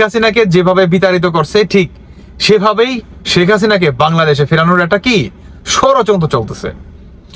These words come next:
দেখেন এই হাসনাত আব্দুল্লাহ তারা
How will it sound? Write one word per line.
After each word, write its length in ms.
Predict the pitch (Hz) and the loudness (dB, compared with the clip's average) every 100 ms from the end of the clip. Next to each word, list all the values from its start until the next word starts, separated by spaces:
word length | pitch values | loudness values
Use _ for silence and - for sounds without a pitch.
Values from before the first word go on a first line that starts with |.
| - - - - | -20 -20 -16 -2
দেখেন 280 | 180 240 190 117 | 0 2 0 0
এই 80 | 170 170 | 0 2
হাসনাত 360 | 190 190 269 269 | 0 0 0 0
আব্দুল্লাহ 340 | 220 269 254 160 156 - - - | 0 0 2 0 -2 -6 -20 -4
তারা 240 | 196 214 | -2 2